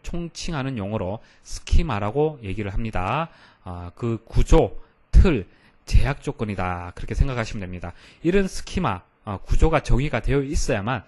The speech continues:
데이터를 받아들일 수가 있잖아요. 그죠? 하나의 설계도다. 그렇게 생각하시면 되겠습니다.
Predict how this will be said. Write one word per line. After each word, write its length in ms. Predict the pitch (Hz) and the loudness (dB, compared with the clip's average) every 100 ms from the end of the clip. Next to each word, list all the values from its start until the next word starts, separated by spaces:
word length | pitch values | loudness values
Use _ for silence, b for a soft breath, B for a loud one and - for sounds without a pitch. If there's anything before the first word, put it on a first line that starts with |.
| b b - | b b -2
데이터를 440 | 98 98 - 147 | -2 0 -2 2
받아들일 440 | - 147 123 143 | 4 2 -2 -4
수가 160 | 170 92 | -2 -4
있잖아요. 340 | - 104 90 87 | -4 -8 -8 -8
그죠? 200 | 90 - - - _ B B B | -8 -8 -12 -20 _ B B B
하나의 280 | - 131 147 | -10 -4 0
설계도다. 680 | 131 202 196 202 117 117 107 | 4 4 2 -2 -2 -4 -6
그렇게 180 | 123 117 | -10 -8
생각하시면 460 | 123 120 110 131 104 | -8 -6 -8 -8 -10
되겠습니다. 540 | 90 - 95 90 | -10 -10 -12 -14